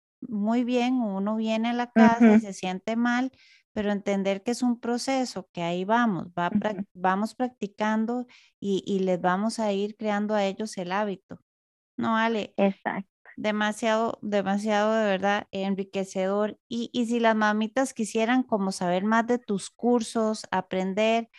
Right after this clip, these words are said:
Speaker 1: Ale tiene cursos, eh, webinars que, que da cada cierto tiempo. A-, ahí yo, eh, he estado
Speaker 2: Ujú.
Speaker 1: en varios, me encantan.
Speaker 2: Ujú.
Speaker 1: Contanos, Ale, ¿dónde te pueden contactar?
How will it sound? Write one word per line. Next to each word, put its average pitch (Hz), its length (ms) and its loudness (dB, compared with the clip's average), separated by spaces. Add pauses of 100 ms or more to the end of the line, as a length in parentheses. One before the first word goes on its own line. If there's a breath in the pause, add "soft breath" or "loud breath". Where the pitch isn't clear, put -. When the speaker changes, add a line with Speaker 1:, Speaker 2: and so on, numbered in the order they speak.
(200 loud breath)
Speaker 1:
Ale 226 300 2
tiene 240 440 -2
cursos, 247 680 -2
eh, 170 400 -4 (220)
webinars 226 920 0
que, - 380 -10
que 175 180 -4
da 175 160 -2
cada 214 280 2
cierto 214 400 -2
tiempo. 214 440 -2
A-, 175 180 -2
ahí 170 300 -6
yo, 196 200 -6
eh, 196 340 -6
he 190 100 -4
estado 202 560 0
Speaker 2:
Ujú. - 40 -
Speaker 1:
en 180 200 -6
varios, 190 480 -2
me 190 80 0
encantan. 214 760 2
Speaker 2:
Ujú. 220 300 2 (180)
Speaker 1:
Contanos, 240 640 2
Ale, 240 220 2
¿dónde 220 280 0
te 240 140 -6
pueden 226 300 -2
contactar? 202 840 -2